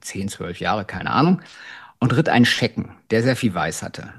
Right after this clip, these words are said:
Beziehungsweise, muss man sagen, sehr viel Rosa. Und zwar da, wo die Sporen waren. Und ich sag mal, eine ehrgeizige, entweder Mutter oder Trainerin, kann man sich alle vorstellen, wie die da schreiend am Abreiteplatz, normal,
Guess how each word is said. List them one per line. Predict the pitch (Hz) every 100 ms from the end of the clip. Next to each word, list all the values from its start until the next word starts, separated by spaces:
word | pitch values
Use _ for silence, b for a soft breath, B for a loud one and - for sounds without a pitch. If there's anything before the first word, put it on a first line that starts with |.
| - -
Beziehungsweise, | 123 143 131 113 117 110 90
muss | - 117 -
man | 107
sagen, | 98 104 101
sehr | 85 104 104
viel | - 110
Rosa. | 101 90 123 113 101 101 -
Und | - 120
zwar | - 107 107
da, | 90 85 110
wo |
die | 113
Sporen | 113 - - 76 - -
waren. | - - - _ B B B B B B B -
Und | 135 135 - - _ _ _ -
ich | 131
sag | 127 123
mal, | 127 -
eine | 120 117 120 -
ehrgeizige, | - 123 123 117 - 104 98
entweder | 113 110
Mutter | 117 123 131 85
oder | 101 101
Trainerin, | - 113 123 139 151 180 233 220
kann | 113
man | 107
sich | 98
alle | 90
vorstellen, | - 120 135 - 147
wie | 123
die | 120
da | 113 110 - -
schreiend | - - 117 113 -
am | -
Abreiteplatz, | - - - - -
normal, | 85 101 104 143